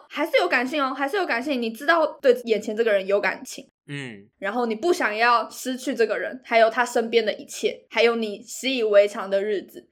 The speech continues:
Speaker 2: 没错。
Speaker 1: 可是你再也不想要继续待在这种痛苦的回圈，
Speaker 2: 这样下去了。
Speaker 1: 对，透露一下我那时候生活怎么过的，可能就是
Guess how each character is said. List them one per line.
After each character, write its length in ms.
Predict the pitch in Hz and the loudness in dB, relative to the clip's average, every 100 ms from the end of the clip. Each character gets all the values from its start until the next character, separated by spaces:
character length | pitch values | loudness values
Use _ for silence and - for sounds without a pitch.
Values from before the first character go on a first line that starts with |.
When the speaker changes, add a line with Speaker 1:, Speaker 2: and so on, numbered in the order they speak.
| - | -14
Speaker 2:
没 120 | 110 | -12
错。 460 | - 123 110 107 _ _ | -8 -4 -4 -4 _ _
Speaker 1:
可 200 | - 233 | 0 2
是 180 | 226 302 | 2 2
你 300 | 277 226 220 - | 2 2 -2 -2
再 180 | 285 202 | 0 0
也 140 | - | -4
不 240 | - 269 | -4 -4
想 220 | 233 - - | -4 -8 -8
要 300 | 202 220 - | -2 -2 -2
继 260 | - 269 226 | -4 -4 -4
续 280 | 226 262 220 | -4 -4 -2
待 280 | - 220 220 | -2 -2 2
在 180 | 226 | 2
这 120 | 220 214 | 2 2
种 280 | 196 - - | 0 -2 0
痛 240 | 302 247 | 2 2
苦 120 | 254 214 | 2 4
的 120 | 208 | 4
回 60 | 233 | 4
圈， 100 | 196 | 4
Speaker 2:
这 60 | |
样 100 | - | 4
下 180 | - 214 | 2 0
去 180 | 233 - | 2 4
了。 60 | 233 | 4
Speaker 1:
对， 120 | - - _ _ _ | 2 -10 _ _ _
透 240 | - 339 240 | -2 2 4
露 160 | 240 | 4
一 40 | 240 | 2
下 140 | 233 | 0
我 60 | 202 | 0
那 160 | 226 220 | -2 0
时 120 | 220 | 4
候 280 | 214 208 202 | 6 6 4
生 260 | - 233 247 | 0 0 2
活 320 | 220 180 202 - | 2 2 0 -4
怎 120 | 208 | -8
么 100 | - | -6
过 240 | 226 202 | 0 0
的， 80 | 120 | 0
可 120 | - 214 | -4 -4
能 140 | 196 | 0
就 100 | 233 | 0
是 340 | 254 269 226 | 0 -2 -4